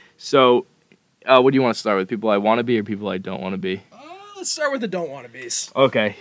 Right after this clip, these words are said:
Speaker 1: Here is the first one, someone I don't wanna be. I don't wanna be Steve Nash right now. I do not wanna be Steve Nash.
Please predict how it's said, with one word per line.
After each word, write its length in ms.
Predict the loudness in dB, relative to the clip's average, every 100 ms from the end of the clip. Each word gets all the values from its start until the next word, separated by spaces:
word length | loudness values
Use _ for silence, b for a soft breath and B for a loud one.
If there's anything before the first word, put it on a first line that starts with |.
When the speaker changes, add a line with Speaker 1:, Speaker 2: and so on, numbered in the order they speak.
| -14 4
Speaker 1:
Here 400 | 10 12 12 10
is 560 | 6 6 4 2 -4 -14 _ -16
the 100 | -4
first 340 | 6 8 8
one, 260 | 8 6 4
someone 260 | -4 -4 -4
I 80 | -4
don't 320 | 0 2 6
wanna 160 | 4 4
be. 240 | 0 -2 -4 b b 8
I 100 | 12
don't 160 | 12
wanna 140 | 12 12
be 100 | 8
Steve 300 | 6 6 8
Nash 280 | 8 6 4
right 120 | -2
now. 240 | 0 -2 -2 b b 8
I 380 | 12 12 12 10
do 260 | 4 -4
not 720 | -2 -4 0 6 10 10 8 -2
wanna 400 | 0 2 2 -2
be 400 | -4 -2 0 -4
Steve 360 | -8 -8 -6
Nash. 480 | -6 -8 -10 -14 -20